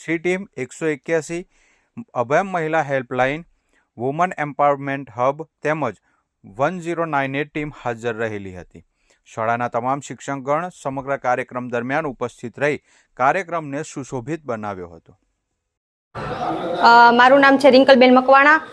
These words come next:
Speaker 2: અને બોટાદ પોલીસ સ્ટેશન બેઝ સપોર્ટ સેન્ટરમાં એ છે કાઉન્સેલર તરીકેની ફરજ બજાવું છું.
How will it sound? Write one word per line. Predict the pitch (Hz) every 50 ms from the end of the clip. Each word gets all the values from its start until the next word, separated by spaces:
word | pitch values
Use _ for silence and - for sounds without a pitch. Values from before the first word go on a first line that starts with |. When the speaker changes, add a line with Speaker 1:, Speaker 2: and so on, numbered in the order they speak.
| - - -
Speaker 2:
અને | 220 240 240
બોટાદ | 233 233 247 247 - 285 254 269
પોલીસ | - 277 269 254
સ્ટેશન | 262 - 285 - 277 277 254
બેઝ | 254 254 254
સપોર્ટ | - 254 - 269 240
સેન્ટરમાં | - 269 262 247 262 277 269 269 262 262 262
એ | 247
છે | 247 254 240
કાઉન્સેલર | - 233 247 262 254 294 277 269 247
તરીકેની | 220 262 247 254 247 254 247 240
ફરજ | 233 - - 254 254 254 - 214
બજાવું | 226 214 - 226 220 226 240 226
છું. | 214 320 381 -